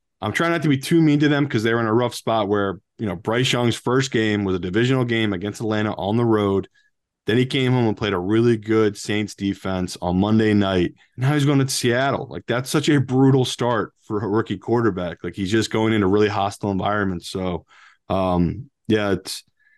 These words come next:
if, if, if I have a choice between this rookie on the road,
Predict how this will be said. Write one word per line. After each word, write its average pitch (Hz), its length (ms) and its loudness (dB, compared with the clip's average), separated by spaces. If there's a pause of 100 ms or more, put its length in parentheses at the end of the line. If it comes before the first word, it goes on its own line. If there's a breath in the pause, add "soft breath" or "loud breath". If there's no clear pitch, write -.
(100)
if, - 260 -10
if, 107 140 2
if 101 240 0
I 127 80 0
have 139 100 2
a 131 60 2
choice 135 240 2
between 131 320 0
this 123 180 0
rookie 156 540 0
on 151 100 0
the 151 80 4
road, 165 400 2